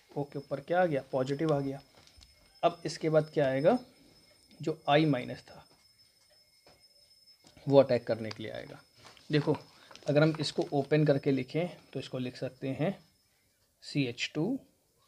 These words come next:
सी एच थ्री। अब ज़रा देखो, इन दोनों में कहाँ steric hindrance कम है, भीड़ कहाँ कम है, यहाँ कम है। तो यहाँ पर ये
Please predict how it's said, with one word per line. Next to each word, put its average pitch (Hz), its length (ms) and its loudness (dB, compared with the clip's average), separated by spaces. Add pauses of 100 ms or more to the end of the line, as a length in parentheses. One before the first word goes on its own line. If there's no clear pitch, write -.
(480)
सी - 180 -6
एच 123 140 -8
थ्री। 135 160 -14 (340)
अब 151 80 2
ज़रा 175 180 6
देखो, 156 340 2 (480)
इन 196 200 4
दोनों 151 300 6
में 120 240 0 (720)
कहाँ 170 400 4
steric 151 400 -2
hindrance 147 540 2
कम 143 240 2
है, 117 120 -12 (560)
भीड़ 151 300 6
कहाँ 151 260 4
कम 113 200 -2
है, 117 100 -8
यहाँ 139 280 4
कम 110 200 -6
है। - 140 -14 (580)
तो 147 40 4
यहाँ 143 300 6
पर 196 140 4
ये 185 200 2